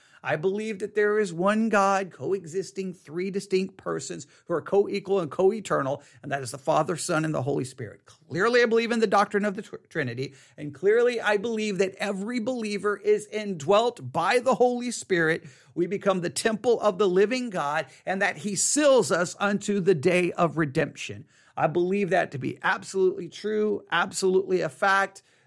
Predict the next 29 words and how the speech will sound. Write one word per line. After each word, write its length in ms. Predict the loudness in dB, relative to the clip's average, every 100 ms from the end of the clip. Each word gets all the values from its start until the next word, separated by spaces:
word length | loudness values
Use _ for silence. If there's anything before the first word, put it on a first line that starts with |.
| _ -4
no 300 | 2 4 4
question 400 | 2 2 4 4
about 240 | 4 4
any 240 | 2 2
of 140 | 0 0
that. 260 | -4 -6 -18 _ _ -2
Now, 180 | 0
what 380 | 2 4 2 4
the 60 | 4
Holy 280 | 4 0 -10
Spirit 380 | -4 -2 2
does 280 | 4 4 2 0
as 280 | 0 2 0
he 200 | -4 -2
indwells 840 | -2 -2 -2 0 4 4 4 2
us, 320 | 4 4 0 -8 -20 -8
that's 420 | 2 4 4 2
where 200 | 2 4
I 160 | 2 2
have 240 | 2 2
lots 280 | 4 2 4
of 220 | 0 2
differences 640 | 0 0 -2 -4 0 0 -2 -12 2
with 240 | 2 4
lots 580 | 2 4 4 2 -2 -6 0
of 540 | 4 4 4 0 -6 -8 -20 _ -16 -14 -14 _
other 320 | 0 4 4 4
believers. 760 | 2 2 0 -4 -12 -20 -16 -4
And 380 | 0 2 0